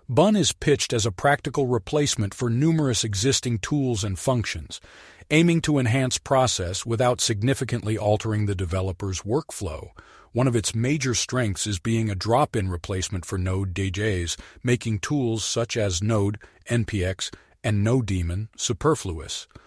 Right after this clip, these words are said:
Bun can manage different types of files, thereby replacing transpilers like Tessie and Bubble. It is also an efficient JavaScript bundler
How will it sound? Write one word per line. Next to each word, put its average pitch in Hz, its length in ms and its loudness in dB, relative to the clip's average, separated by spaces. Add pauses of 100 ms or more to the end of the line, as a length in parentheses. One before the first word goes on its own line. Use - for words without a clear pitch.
(140)
Bun 143 360 4
can 123 180 0
manage 110 400 0
different 110 320 -2
types 101 320 -2
of 92 100 -6
files, 90 540 -2 (320)
thereby 127 320 6
replacing 120 680 0
transpilers 113 840 -2
like 101 340 -4
Tessie 90 640 -2
and 110 200 -4
Bubble. 87 340 -2 (580)
It 139 80 0
is 139 140 2
also 170 280 4
an 147 80 2
efficient 139 460 -2
JavaScript 117 600 0
bundler 98 420 -2